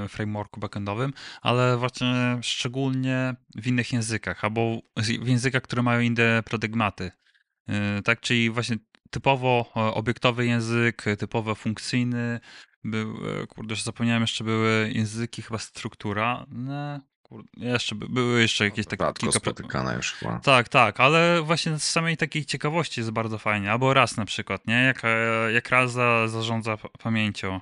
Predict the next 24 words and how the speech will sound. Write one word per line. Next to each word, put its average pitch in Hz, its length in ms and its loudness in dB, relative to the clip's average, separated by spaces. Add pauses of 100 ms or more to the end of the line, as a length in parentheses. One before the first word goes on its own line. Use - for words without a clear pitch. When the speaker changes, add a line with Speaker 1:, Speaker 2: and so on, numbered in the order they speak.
Speaker 1:
e, 104 480 0 (600)
ym, 104 640 0
i, 120 440 -6
i - 40 -4
czemu 127 360 4
na 117 80 2
przykład 113 280 -4
po-, 113 220 -2
powstał, 117 460 -2
jako 110 240 -2
tam, 107 520 -2
e, - 180 -10 (100)
jakie 120 200 0
problemy 117 440 4
to, 107 180 -4
to 107 140 -2
rozwiązuje, 104 760 0
tak? 107 400 -4
I 113 360 -4 (540)
z - 100 -6
takiej, 131 300 2
sa-, 139 580 -2
same 147 260 0
takiej 139 380 2